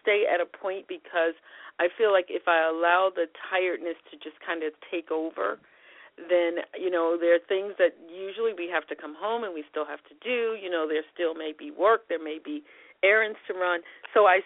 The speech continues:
still am channeling the energy that I need, and I'm channeling, you know, my thought process. I'm not just listening again to something that I,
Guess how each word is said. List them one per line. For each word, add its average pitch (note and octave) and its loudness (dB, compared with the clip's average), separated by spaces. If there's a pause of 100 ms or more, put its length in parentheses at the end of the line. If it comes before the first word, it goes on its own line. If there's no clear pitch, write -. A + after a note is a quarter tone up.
(140)
still C#4+ 2
am F3+ 0 (160)
channeling F3 -4 (140)
the E3+ -8 (160)
energy E3+ -6
that D3 2
I D3+ 0
need, D#3+ -6
and D3+ -4
I'm D3 -6 (120)
channeling, E3+ -4 (380)
you F#3 -4
know, E3 0
my D#3 -2 (160)
thought F#3+ 6
process. D#3+ 0
I'm D#3 -6
not E3 0
just E3+ -12
listening F3 -6
again D#3+ -2
to D#3+ -6 (540)
something G3 2
that E3 4
I, D#3 2